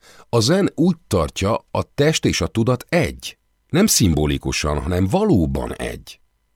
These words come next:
Ha felveszed a zazent, a helyettes testtartást, akkor buthává válsz.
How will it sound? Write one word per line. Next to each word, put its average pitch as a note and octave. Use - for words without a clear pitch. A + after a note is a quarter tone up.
Ha E2+
felveszed D3
a D#2
zazent, C#2+
a D#2
helyettes B2
testtartást, -
akkor E3+
buthává C2+
válsz. -